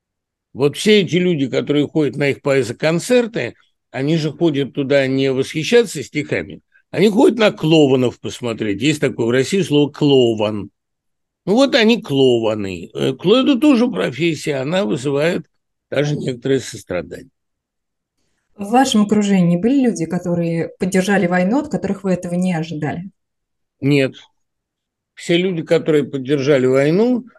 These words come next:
Speaker 1: <clears throat> и были при этом в моём окружении, были мною посланы далеко и надолго ещё в тринадцатом году.
Speaker 2: Мгм. А, опять же, в связи с ситуацией в Украине или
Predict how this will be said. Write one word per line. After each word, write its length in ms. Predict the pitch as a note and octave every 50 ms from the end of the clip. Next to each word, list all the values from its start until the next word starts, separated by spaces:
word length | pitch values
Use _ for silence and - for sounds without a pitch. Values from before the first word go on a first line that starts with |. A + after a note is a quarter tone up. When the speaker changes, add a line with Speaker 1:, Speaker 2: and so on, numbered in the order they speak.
| _ _
Speaker 1:
<clears throat> 220 | _ _ _ -
и 340 | - D#4 B3+ G#3+ F3+ E3 F3+
были 320 | D3 C3 F#3 F#3 E3 D3
при 220 | A#2 - C#3+ C#3 C3+
этом 220 | B2+ A2+ A#2+ A2+
в 40 | B2
моём 380 | B2 B2+ C3+ C3+ C3 B2 B2
окружении, 840 | B2 G#2+ A#2+ C3+ C#3 C3 A2 A#2 A#2 G#2 F#2+ F2+ E2+ D#2+ D2+ D2 D2 - _ _ _ _ -
были 200 | A#2 D3+ F#3+ G3+
мною 360 | G3+ G3 F3 E3 E3 D#3+ C#3
посланы 460 | D3+ - F3 F3 - - C3+ C3 C3+ C3+
далеко 420 | B2 C3 C3+ C#3 C3 - C#3+ C#3+
и 40 | C3+
надолго 420 | C3+ C#3 C#3+ D3 F#3 G3+ F#3+ D#3
ещё 300 | C#3+ C3+ A#2 - D#3+ D#3
в 60 | C#3
тринадцатом 640 | - C#3 C3+ C3 C3 C3 B2+ A#2+ - - B2 B2 A2
году. 280 | G2 F#2 F2 - - _ _ _ -
Speaker 2:
Мгм. 520 | A3 A3 G3 F3+ F#3 F3+ E3+ D#3+ E3+ - _ _ _ _ _ _ _ _ _ _ _ _ _ _ _ _ _ _ _ _ _ _ _ _ - - - -
А, 180 | G3 F#3+ F3+ -
опять 420 | - - F3+ F#3 G#3+ A#3 A#3+ A#3+
же, 280 | A3+ G#3+ G#3+ G3+ G3 F#3+
в 60 | F#3+
связи 340 | - - F#3 F#3 F#3+ G3+ G#3
с 100 | - -
ситуацией 720 | - F#3+ F#3+ F#3+ F#3 F#3 F#3 - - - F3 E3+ F3 D#3+
в 80 | D#3+ F3
Украине 640 | E3+ - E3+ F3 F3 E3+ D#3 D#3 D#3 - - G#3+ - -
или 500 | G3+ G3 F#3 F#3+ F#3 F3+ F3 F3+ -